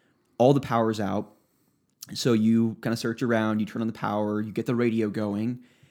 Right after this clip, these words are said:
and then you start getting a signal from someone. And they're basically saying, like, "Can you repeat your name? Where are you? What's going on?" And she, so at this point, you have to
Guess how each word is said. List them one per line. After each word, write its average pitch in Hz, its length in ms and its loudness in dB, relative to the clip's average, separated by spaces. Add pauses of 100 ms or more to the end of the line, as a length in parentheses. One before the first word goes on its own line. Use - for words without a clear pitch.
and 120 220 2
then 113 360 2
you 113 100 0
start 117 480 0 (800)
getting 127 220 4
a - 20 -4
signal 113 560 0
from 117 160 -2
someone. 92 500 -4 (480)
And 104 480 2 (280)
they're 143 200 6
basically 120 840 2 (300)
saying, 123 260 2
like, 113 120 -2 (260)
"Can 135 140 0
you 127 60 4
repeat 127 180 0
your 151 120 4
name? 127 320 2
Where 123 200 2
are 117 160 2
you? 117 160 2
What's 117 200 -2
going 117 260 0
on?" 110 220 0
And 104 100 -2
she, 110 300 -2 (540)
so - 100 -2
at 123 80 2
this 185 120 6
point, 143 260 0
you 139 60 4
have 131 120 0
to 113 320 2